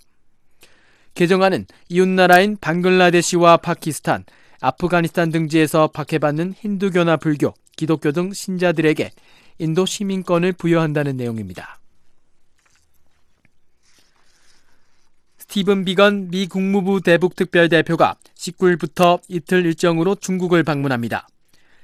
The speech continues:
미 국무부 대변인실은 십칠 일 보도자료에서 비건 대표가 한국과 일본에 이어 십구 일부터 이십 일까지 중국 베이징을 방문해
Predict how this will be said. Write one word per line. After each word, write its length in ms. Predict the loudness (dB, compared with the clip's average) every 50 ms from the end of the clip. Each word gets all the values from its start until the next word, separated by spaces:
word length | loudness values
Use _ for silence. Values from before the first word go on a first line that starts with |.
| -20 -20 -20 -20 -20 -8 -4
미 140 | -2 -2
국무부 480 | -2 -2 -2 -2 0 0 0 0 0 2
대변인실은 680 | 2 2 4 4 2 2 0 0 0 0 0 0 0
십칠 320 | 0 -4 -6 -6 -4 -2 -2
일 160 | -2 -4 -6 -8
보도자료에서 800 | -6 -4 0 2 4 4 4 4 4 4 2 2 0 -2 -4 -6 -8 _ -20 -20 _ _ _ _
비건 300 | -10 -2 2 2 2 4
대표가 460 | 4 4 4 4 2 2 2 2 2 -2 -8 -20 -20 _
한국과 600 | -8 -4 -4 -2 -2 -4 -4 0 2 4 6 6
일본에 420 | 4 4 2 2 2 2 2 2
이어 320 | 0 0 2 0 0 0 -4
십구 340 | -10 -16 -16 -10 -6 -4 -2
일부터 400 | -2 -2 -4 -4 -2 0 0 0
이십 220 | 0 -2 -2 -2
일까지 440 | -2 -2 -2 -2 -4 -4 -4 -6 -10 -12
중국 380 | -10 -8 -6 -6 -6 -6 -4 -2
베이징을 460 | -2 -2 0 -2 -2 -2 -2 -2 -2
방문해 400 | -2 -4 -4 -4 -4 -6 -6